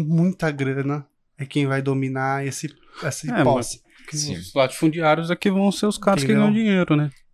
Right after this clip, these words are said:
Speaker 3: No Brasil, eu também acho que vai ser meio assim, cara. Tem muitos modelos, né? O Uruguai tem um, modelos muito mais interessantes, assim, que são mais horizontais, né? Que permite todo mundo. Cara, pra mim, o principal é permitir o autocultivo.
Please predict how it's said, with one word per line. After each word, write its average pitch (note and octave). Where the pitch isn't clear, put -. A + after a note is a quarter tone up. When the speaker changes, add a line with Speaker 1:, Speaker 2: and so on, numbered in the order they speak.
Speaker 3:
No F#3+
Brasil, E3+
eu G#3+
também A3+
acho G3
que G3+
vai F#3+
ser F#3+
meio F#3+
assim, A#2
cara. F#2+
Tem C3
muitos D3
modelos, B2
né? A2+
O A#2
Uruguai G#2+
tem D3+
um, D3+
modelos B2+
muito A#2+
mais D3+
interessantes, C3+
assim, A2
que F#2+
são G#2
mais G#2
horizontais, G#2+
né? G2+
Que G2+
permite F#2+
todo G2
mundo. G#2
Cara, A2
pra A#2
mim, A2+
o D3+
principal B2
é A#2
permitir C#3+
o -
autocultivo. A#2+